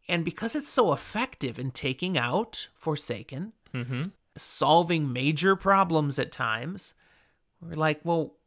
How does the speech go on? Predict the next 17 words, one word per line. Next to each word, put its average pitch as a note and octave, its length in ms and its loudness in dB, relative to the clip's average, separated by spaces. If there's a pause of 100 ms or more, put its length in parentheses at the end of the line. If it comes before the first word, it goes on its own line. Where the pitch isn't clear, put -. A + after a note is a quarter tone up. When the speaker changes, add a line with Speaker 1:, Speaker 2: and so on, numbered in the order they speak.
Speaker 1:
why D#3 460 -2
not A3 460 -4
just - 340 -2
use D#3+ 360 0
it F3+ 120 -4
all D3+ 320 0
the D#3+ 100 -4
time?" A#3 560 -2
But C#3+ 120 0
of - 100 -6
course, F3 420 -2
we're D3 140 -4
going C#3+ 300 -2
to C3 420 -4
come C3 320 -4
to B2 140 -8
learn C3+ 500 -2